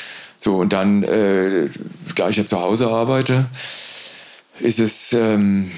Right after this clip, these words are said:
versuche, habe ich natürlich auch irgendwie einen Rhythmus.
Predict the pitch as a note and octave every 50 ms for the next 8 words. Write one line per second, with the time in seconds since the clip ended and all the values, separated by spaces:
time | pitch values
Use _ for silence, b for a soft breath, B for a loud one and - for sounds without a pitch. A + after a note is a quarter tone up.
0 | - A2 G#2+ - A2+ G#2 A2+ G#2+ G#2 G#2+ A2+ - G#2 G#2+ A2+ G#2 G#2 G2 G#2+ G2+
1 | G2+ - F#2 G2 - A2+ - C3 A2+ A#2 G#2 A#2 A#2 A2+ G#2+ G#2 F#2 G#2 A#2 A2+
2 | - C#3+ D3+ E3 E3+ - - - -